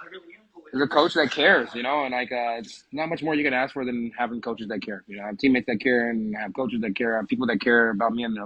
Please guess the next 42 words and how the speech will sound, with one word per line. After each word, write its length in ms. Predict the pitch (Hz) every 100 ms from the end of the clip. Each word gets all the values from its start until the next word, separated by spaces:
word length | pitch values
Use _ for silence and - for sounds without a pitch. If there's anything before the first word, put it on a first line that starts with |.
| 101
my 120 | 107
life. 300 | 120 127 123 _ _ _ _ _ _ _
And 100 | 180
it's, 380 | 180 - - 214
you 100 | 202
know, 180 | 147 143
it's 80 | 147
not 140 | 165
very 140 | 165
much 180 | 147 139
more 80 | 147
you 80 | 135
can 100 | 131
ask 200 | 120 123
for 120 | 135
than 120 | 123
that. 180 | 113 113 - _ _ _ _
Uh, 320 | 123 113 107 107
and 160 | 131
then 100 | 139
you 120 | 147 143
have 480 | 139 131 127 120 113 - - -
Wonder 280 | 135 143 131
Boy, 280 | 113 110
getting 140 | 104 123
ready 120 | 123
for 140 | 117
the 60 | 120
Wonder 200 | 120 120
Boy 160 | 110 104
fight. 360 | - 107 104 - - _ -
Uh, 420 | 120 117 107 95 82
nothing 220 | 123 131
against 260 | 131 131 107
Bob, 280 | 123 147
nothing 160 | 135 131
against 200 | 131 123
myself, 300 | 127 120 143
nothing 220 | 139 143
against 120 | 139
anybody, 440 | 151 160 120 113 104
but 300 | 120 113 -